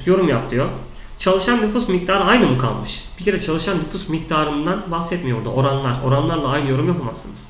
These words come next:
Gitti. Sanayi sektöründe çalışan kişi sayısı azalmıştır. Bakın arkadaşlar, bu yüzdelikler sayı değildir. Bu sadece yüzdelik verir.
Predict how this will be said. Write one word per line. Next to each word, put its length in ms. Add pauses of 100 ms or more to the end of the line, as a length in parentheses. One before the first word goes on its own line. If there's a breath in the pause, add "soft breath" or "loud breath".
(120)
Gitti. 260 (1300 loud breath)
Sanayi 400
sektöründe 380
çalışan 360
kişi 120
sayısı 360
azalmıştır. 600 (560 loud breath)
Bakın 220
arkadaşlar, 500
bu 60
yüzdelikler 500
sayı 340
değildir. 420
Bu 40
sadece 320
yüzdelik 500
verir. 280